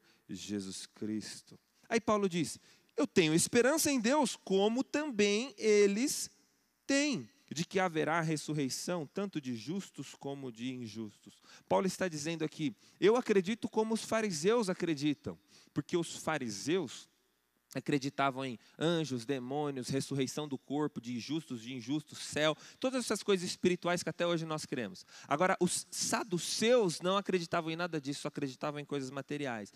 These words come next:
Então Paulo tá dizendo assim: ó, "Esses caras que estão me acusando aqui,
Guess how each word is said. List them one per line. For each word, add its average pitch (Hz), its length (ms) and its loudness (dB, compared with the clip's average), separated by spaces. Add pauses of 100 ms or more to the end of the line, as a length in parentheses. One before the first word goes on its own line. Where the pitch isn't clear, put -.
(140)
Então 254 200 2
Paulo 254 220 2
tá 226 140 2
dizendo 190 220 -2
assim: 185 160 -2
ó, 160 120 0
"Esses 233 300 0
caras 254 260 -2
que - 60 -8
estão 214 120 0
me 196 80 -2
acusando 160 440 -2
aqui, 240 360 -2